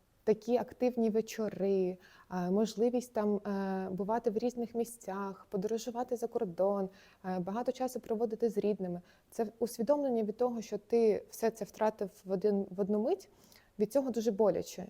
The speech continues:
І дуже хочеться це десь там спрятати далеко-далеко, але дійсно треба це усвідомити і відгорювати, прожити. А у кожного це може бути по-своєму. В мене це було просто у форматі трошки закриття у собі. Я змогла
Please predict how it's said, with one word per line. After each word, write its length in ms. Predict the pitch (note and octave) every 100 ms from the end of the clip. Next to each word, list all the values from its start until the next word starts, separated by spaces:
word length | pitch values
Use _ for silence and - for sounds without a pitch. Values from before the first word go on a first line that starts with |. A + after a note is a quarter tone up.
| - -
І 300 | G#3 G#3+ G3 -
дуже 420 | G3+ A#3 B3 A3 G3+ - -
хочеться 380 | B3 B3+ B3 A3
це 180 | - A3
десь 300 | G#3 G#3 -
там 240 | G3+ F#3+ - - -
спрятати 600 | - B3+ B3 B3 G#3 G#3
далеко-далеко, 880 | A3 A3+ A3+ F#3+ G#3 D4+ - A3 -
але 260 | G#3 G#3 G3+
дійсно 360 | A#3 B3+ A3+
треба 280 | G3+ G#3 F#3+
це 180 | - G3
усвідомити 600 | F#3+ F#3+ C4 D#4 B3+ -
і 100 | G#3+
відгорювати, 600 | G#3 F#3 G3+ G3+ B3 B3+
прожити. 500 | F#3 G#3+ G3+ F#3+ F3+ - _ _ _ - - - _
А 400 | F#3 F#3+ F#3+ F3+ - - -
у 60 |
кожного 340 | G#3+ D4 D4+ C4
це 140 | B3+
може 220 | A#3 B3+
бути 220 | G#3 A3+ G3+
по-своєму. 560 | G3+ - C4 F#4+ D#4
В 80 | G#3+
мене 260 | A#3 A3 G#3+
це 180 | -
було 420 | F#3 G3+ G3+ G#3 G#3 - - - -
просто 300 | A3+ A3 G3+
у 20 |
форматі 440 | F#3 G#3 G#3+ G3+
трошки 380 | F3+ G#3+ G#3+ -
закриття 420 | F3+ F#3 G3 -
у 80 | F#3+
собі. 460 | F#3 G3 F3+ C#4 F4 _ -
Я 340 | G3+ A#3 G#3+
змогла 800 | G3+ - G3 G#3 F#3+ G#3 A3 G#3+